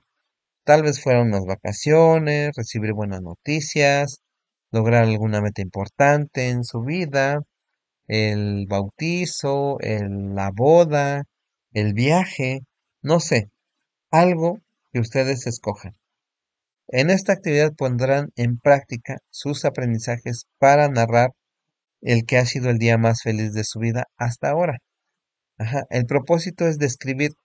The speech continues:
una situación que ocurrió en el pasado de forma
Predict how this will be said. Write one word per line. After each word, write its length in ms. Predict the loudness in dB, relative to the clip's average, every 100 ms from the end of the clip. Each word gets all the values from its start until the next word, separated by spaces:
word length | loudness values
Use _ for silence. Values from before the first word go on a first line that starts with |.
| _
una 300 | -2 0 0
situación 680 | -2 -4 -4 -2 -2 -4 -2
que 80 | -6
ocurrió 460 | -4 -6 -2 -2
en 120 | 0 -2
el 140 | -2
pasado 540 | -2 0 0 0 -4 -12 _ _ _ _
de 200 | 2 2
forma 500 | 4 2 2 -2